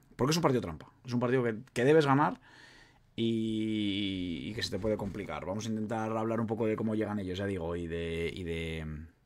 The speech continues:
y de, y de sobre todo cómo han jugado y para intentar tra-, para tratar de, de explicar cómo, qué nos podemos encontrar o qué partido creo que debería hacer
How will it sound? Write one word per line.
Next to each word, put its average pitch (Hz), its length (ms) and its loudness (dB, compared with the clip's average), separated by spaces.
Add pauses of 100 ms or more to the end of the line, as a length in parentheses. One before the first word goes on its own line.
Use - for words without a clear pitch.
(1120)
y 110 80 2
de, 101 880 0
y 113 100 4
de 110 80 4
sobre 113 220 2
todo 139 400 8 (240)
cómo 147 180 6
han 139 80 6
jugado 139 560 4 (880)
y 92 1600 -4
para 104 200 -2
intentar 110 360 0
tra-, 123 260 -2 (100)
para 110 220 0
tratar 139 480 10
de, 143 120 10
de 135 340 8
explicar 135 480 6
cómo, 110 680 2
qué 131 80 0
nos 131 100 4
podemos 135 240 2
encontrar 131 440 2
o 110 160 -4
qué 131 100 2
partido 131 600 2 (260)
creo 127 260 4
que 135 60 2
debería 107 360 0
hacer 107 600 0